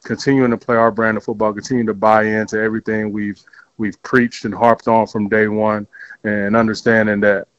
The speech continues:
you know, we have the moment in time right now to do everything we've ever dreamed of. You know, no, no, there's, there's no need to, to look to another year, because it's right here in front of us. So, you know, just, just trying to get guys to understand that.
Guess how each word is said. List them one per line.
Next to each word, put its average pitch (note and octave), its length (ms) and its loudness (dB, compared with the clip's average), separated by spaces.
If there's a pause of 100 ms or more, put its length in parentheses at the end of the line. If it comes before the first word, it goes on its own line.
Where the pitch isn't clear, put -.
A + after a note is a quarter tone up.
(120)
you A#2 180 -6
know, G#2+ 420 -2 (140)
we A#2+ 160 4
have A2+ 320 4
the A2 80 0
moment G#2+ 360 2
in G#2 100 -2
time G#2+ 360 2
right G2+ 200 2
now G2+ 340 -2 (720)
to - 140 -4
do A2 180 2
everything G#2+ 380 0
we've G#2 160 0
ever G2+ 160 0
dreamed G2+ 360 -4
of. F#2+ 300 0 (140)
You A2 60 -6
know, G2 120 -2
no, G2+ 220 0
no, A2+ 460 0
there's, A#2 200 0
there's A#2 240 2
no C3+ 180 6
need B2+ 360 4
to, A2 400 0 (880)
to C3+ 160 4
look A#2+ 380 4
to A#2+ 220 6
another A2 260 2
year, G#2 480 -2 (240)
because A2+ 260 2
it's G2+ 140 -6
right G#2 260 4
here G2 180 -2
in F#2+ 60 -6
front G2 220 -2
of F#2 80 -8
us. F#2 140 -8
So, F#2+ 340 -10
you G#2 100 -6
know, G#2+ 80 0
just, C#3+ 220 -2
just F3+ 180 0
trying F#3 160 6
to D#3 60 4
get C3+ 140 2
guys A#2+ 240 2
to A#2 60 0
understand A2 480 0
that. G#2+ 160 0